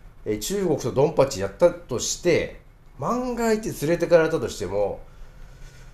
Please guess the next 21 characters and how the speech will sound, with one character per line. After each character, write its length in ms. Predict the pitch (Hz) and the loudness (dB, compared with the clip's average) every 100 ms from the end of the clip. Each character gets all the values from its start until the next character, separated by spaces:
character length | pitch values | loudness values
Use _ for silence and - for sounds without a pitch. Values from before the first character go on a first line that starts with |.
| - - - - | -20 -20 -20 -14
そ 180 | - 156 | -2 2
の 220 | 139 131 | 6 4
八 180 | 165 240 - | 2 -6 -4
景 160 | 196 147 | 0 0
の 100 | - | 2
パ 180 | 160 175 | 4 4
ン 100 | 170 | 4
チ 140 | - | -2
と 80 | 120 | 0
い 140 | 127 | 0
う 60 | 139 | 0
も 140 | 135 | 2
の 100 | 135 | 2
を 420 | 110 110 98 - - - - - - | 2 2 2 -2 -10 -20 -20 -20 -4
分 180 | 123 - | -2 -2
か 80 | |
っ 40 | 359 | -8
て 200 | - 139 | -4 -4
れ 100 | 98 | -2
ば 140 | 80 | -2
ね、 220 | 151 - | -2 -4